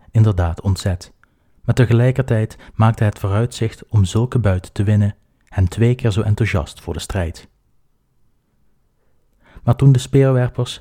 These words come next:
zoals hun gebruik, uit de rijen van de Romeinse legioenen voortkwam en hun speren in welgemikte salvo's begonnen te werpen, werden de Galliërs in de achterste rijen inderdaad goed beschermd door hun broeken en mantels.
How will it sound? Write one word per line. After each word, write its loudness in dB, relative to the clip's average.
zoals -2
hun 0
gebruik, -4
uit 0
de 0
rijen 0
van 0
de 2
Romeinse 2
legioenen 0
voortkwam -4
en 4
hun 6
speren 0
in 4
welgemikte 0
salvo's -4
begonnen 0
te -4
werpen, -4
werden 2
de 2
Galliërs 0
in 4
de 2
achterste -2
rijen -2
inderdaad 2
goed -6
beschermd -6
door -2
hun 4
broeken -4
en 0
mantels. -2